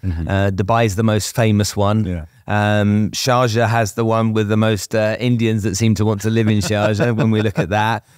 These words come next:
Speaker 2: And then we have these other emirates that m-, a lot of people won't know about, Um Al Quwain, Ajman, et cetera. But rac decided to put itself on the map a little while ago, didn't it?
Speaker 1: Absolutely.
Speaker 2: Tell us about that.
Speaker 1: So listen, it, it, it's a, it,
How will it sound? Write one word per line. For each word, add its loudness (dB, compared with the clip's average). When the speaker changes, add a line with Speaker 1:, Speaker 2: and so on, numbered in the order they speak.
Speaker 2:
And 0
then 2
we 2
have 2
these 2
other 0
emirates 0
that -4
m-, -2
a 0
lot 2
of 0
people -2
won't 0
know 4
about, 2
Um 0
Al 2
Quwain, 0
Ajman, -2
et -12
cetera. -6
But 2
rac 0
decided 0
to -2
put 0
itself -2
on 2
the 4
map 0
a -4
little 2
while 0
ago, -4
didn't -2
it? -6
Speaker 1:
Absolutely. -4
Speaker 2:
Tell 2
us 2
about 0
that. -14
Speaker 1:
So 0
listen, 0
it, 0
it, 0
it's -2
a, 2
it, -6